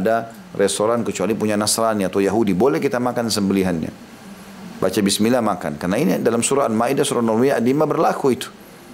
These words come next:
Sebagaimana boleh laki-laki muslim menikah dengan wanita ahli kitab,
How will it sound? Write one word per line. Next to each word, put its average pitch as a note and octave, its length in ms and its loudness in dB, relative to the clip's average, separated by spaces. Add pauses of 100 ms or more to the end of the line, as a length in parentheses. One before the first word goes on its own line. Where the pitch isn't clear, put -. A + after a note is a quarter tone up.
(800)
Sebagaimana B2 600 2
boleh C3+ 240 4
laki-laki A#2+ 400 0
muslim B2+ 400 0
menikah A#2+ 240 2
dengan B2+ 240 0
wanita A#2 440 0
ahli C3 200 0
kitab, C#3+ 360 -2